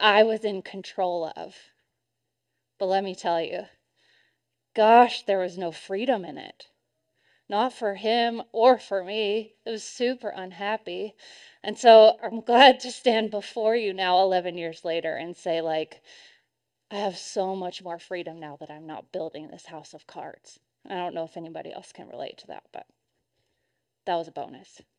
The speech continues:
<laughs> So yeah, about eleven years ago, I managed to find myself in a completely desperate situation, asking God to just take my mess of a life. Like, "Here's my hot mess. Good luck.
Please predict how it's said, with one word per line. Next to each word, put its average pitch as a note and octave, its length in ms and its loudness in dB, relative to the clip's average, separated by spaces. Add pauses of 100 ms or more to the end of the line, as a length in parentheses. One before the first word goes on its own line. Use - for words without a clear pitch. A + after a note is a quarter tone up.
(280)
<laughs> - 680 -12 (1080)
So - 120 -2
yeah, D4 240 8
about A#3 180 6
eleven A#3+ 300 2
years A3+ 200 -4
ago, G#3 240 -2
I F#3+ 140 4
managed G3+ 320 -6
to A3 60 -14
find G3+ 180 -4
myself G3 320 -6
in G3 100 -10
a F3+ 60 -10
completely B3 800 -6
desperate G3+ 640 0
situation, G3+ 800 -10 (500)
asking G3+ 380 -6
God F3+ 200 0
to G3+ 100 -14
just F#3+ 260 -12
take F#3+ 300 -2
my A3+ 140 -8
mess G3+ 260 -6
of A3 80 -14
a A#3 40 -8
life. F#3 400 -2
Like, F3 220 -4
"Here's F#3+ 240 -6
my A#3 140 -6
hot A#3+ 260 -2
mess. G3 480 -8 (1300)
Good F#3+ 220 -2
luck. F3 360 -4